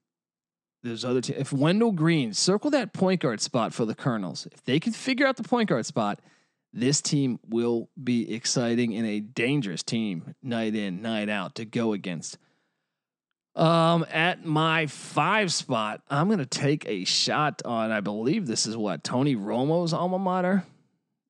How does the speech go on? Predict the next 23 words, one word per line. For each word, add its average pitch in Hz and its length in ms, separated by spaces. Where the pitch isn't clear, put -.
I'm 165 80
gonna 214 140
take - 180
a - 40
shot 127 380
on, 90 320
on, 98 400
on 95 260
Jay 135 260
Spoonhour's, 131 960
uh, 104 420
team, 117 460
the 113 180
Eastern 156 580
Illinois, 127 800
uh, 90 880
what 127 180
are 117 120
they 110 240
again? 117 360
The 117 100
Panthers. 180 720
Yeah, 131 440